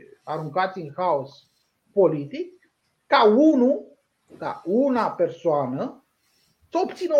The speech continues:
o funcție, mă. Ai înțeles? Despre asta vorbim. Ca un om să obțină o funcție într-un partid,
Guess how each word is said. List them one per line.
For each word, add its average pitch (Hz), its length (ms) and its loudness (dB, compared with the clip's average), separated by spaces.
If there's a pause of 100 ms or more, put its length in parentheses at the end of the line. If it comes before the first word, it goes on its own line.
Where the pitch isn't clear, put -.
o - 20 -6
funcție, 226 480 -8
mă. 135 100 -14 (560)
Ai 127 80 -12
înțeles? 135 320 -8 (360)
Despre 220 240 -10
asta - 160 -12
vorbim. 208 280 -12 (280)
Ca - 240 -12
un 302 260 6
om 214 320 8 (760)
să 226 80 -2
obțină 208 400 -2
o 175 100 -4
funcție 190 400 -8
într-un 139 200 -10
partid, 170 560 -10